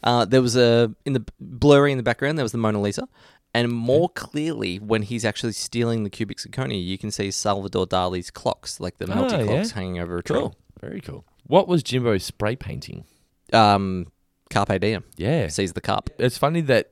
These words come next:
Speaker 2: Jimbo was actually spray painting something that's actually quite motivational.
Speaker 1: Yeah.
Speaker 2: And then they get into his life
Speaker 1: Yeah.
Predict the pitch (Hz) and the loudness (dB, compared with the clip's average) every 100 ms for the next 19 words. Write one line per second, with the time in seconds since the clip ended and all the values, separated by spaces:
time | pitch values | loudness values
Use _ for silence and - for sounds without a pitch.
0 | 98 95 107 101 76 69 76 92 104 98 | -8 -2 0 2 0 -2 -6 -4 -4 -4
1 | 98 87 - 90 98 90 - - 87 87 | -6 -6 -4 -2 -2 -6 -6 -8 -8 -8
2 | 107 117 - 92 - _ _ _ - 113 | -8 -8 -8 -8 -8 _ _ _ -2 0
3 | 95 - 101 104 90 117 - - - 120 | 0 -2 -4 0 2 0 -2 -8 -2 0
4 | 98 _ - 117 113 110 123 113 95 107 | 0 _ -4 0 0 2 2 2 0 -4
5 | - 107 98 82 90 117 69 87 - 113 | -4 -8 -6 -4 0 0 -2 -8 -6 -4